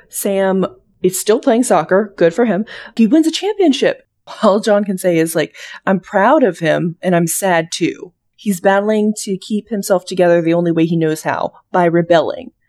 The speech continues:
Only because he's Sammy, he rebels towards being normal. I get it. Even if I can't let it keep happening. Even if I can't let it keep happening.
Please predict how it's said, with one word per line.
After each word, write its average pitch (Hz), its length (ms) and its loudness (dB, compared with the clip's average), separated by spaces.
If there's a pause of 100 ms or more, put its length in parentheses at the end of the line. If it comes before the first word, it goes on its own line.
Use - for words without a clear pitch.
(240)
Only 196 300 0
because 190 340 -4
he's 160 180 -8
Sammy, 247 400 2
he 220 140 -2
rebels 175 400 0
towards 165 340 -6
being 156 380 -4
normal. 151 520 -4 (300)
I 254 120 0
get 311 260 0
it. - 180 0 (340)
Even 208 300 -2
if 202 140 -4
I 190 260 0 (140)
can't 185 280 -6
let 170 320 2
it 170 200 -6
keep - 260 -10
happening. - 580 -8
Even 208 200 0
if 220 60 -2
I 190 80 0
can't - 320 0
let 208 120 4
it - 100 -2
keep 175 180 -6
happening. 160 460 -4